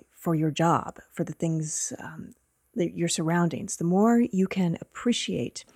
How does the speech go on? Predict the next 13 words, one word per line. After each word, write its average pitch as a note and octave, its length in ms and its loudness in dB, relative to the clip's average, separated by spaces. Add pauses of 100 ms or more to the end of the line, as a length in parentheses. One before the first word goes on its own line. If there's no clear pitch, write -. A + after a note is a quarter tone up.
(400)
the E3 80 -8
people - 560 -2
around E3 380 2
you, - 160 -6 (1000)
the F#3 60 4
more F3+ 340 6
you F3+ 180 2
will F3 100 2
start - 320 -2
to F3 100 -4
cultivate D#3+ 460 -2
this D3+ 160 -2
feeling C#3+ 420 -2